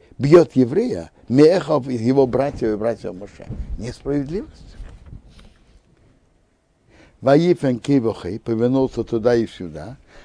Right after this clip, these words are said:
Ваяр увидел Кейниш, нет никого, нет человека. Ваяхе Самитри ударил египтянина.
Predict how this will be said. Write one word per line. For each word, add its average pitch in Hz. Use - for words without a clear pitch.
Ваяр 147
увидел 123
Кейниш, 127
нет 123
никого, 113
нет 127
человека. 92
Ваяхе 127
Самитри 98
ударил 117
египтянина. 98